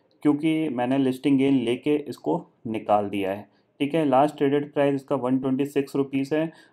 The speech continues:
और आपको नेट चेंज दिख रहा होगा सिक्सटी फ़ाइव पॉइंट सेवन नाइन का। ठीक है, but पोजीशन में चलते हैं तो यहाँ पे आपको दिख रहा होगा माइनस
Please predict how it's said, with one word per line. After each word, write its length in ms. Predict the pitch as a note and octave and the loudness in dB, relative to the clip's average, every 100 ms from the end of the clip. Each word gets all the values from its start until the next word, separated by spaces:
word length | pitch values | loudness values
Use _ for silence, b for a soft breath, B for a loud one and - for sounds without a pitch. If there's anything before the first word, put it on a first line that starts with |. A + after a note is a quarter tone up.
| B | B
और 300 | A#2 B2 B2+ | 2 4 4
आपको 300 | A2+ B2 - | 2 2 0
नेट 300 | C#3+ B2 C#3+ | 0 2 0
चेंज 300 | - D#3+ D#3 | -2 -2 0
दिख 140 | C#3 C3+ | -2 2
रहा 100 | C#3 | 2
होगा 220 | C#3+ D#3 | 2 -2
सिक्सटी 480 | D#3 C#3+ C#3 - D#3+ | -4 -6 -6 -6 -4
फ़ाइव 320 | C#3+ C#3 C#3+ | -2 -2 -2
पॉइंट 220 | C#3 D3 D3 | -2 -2 -2
सेवन 380 | B2+ B2+ C3 | -4 -2 -2
नाइन 260 | A2+ G#2 G2+ | 0 -2 -4
का। 120 | G#2 F2+ - _ | -6 -10 -12 _
ठीक 160 | C3 C3 | -6 -2
है, 140 | D#3 B B B - | -4 B B B -2
but 120 | D#3 E3+ | -2 0
पोजीशन 400 | C#3+ B2+ C#3 D#3+ | 0 2 2 0
में 100 | D#3+ D#3 | -2 0
चलते 280 | D3+ C#3 | -2 -2
हैं 80 | D3+ | -2
तो 80 | D3+ | -2
यहाँ 180 | C3+ C3 | -2 -2
पे 120 | C#3 | -2
आपको 200 | C3+ D3 | -4 -2
दिख 180 | C3 B2+ | -4 -2
रहा 120 | C3+ | -2
होगा 200 | C3 D3 | 0 0
माइनस 580 | C3+ A2 A#2 C3+ D3 - | 0 0 2 2 2 -2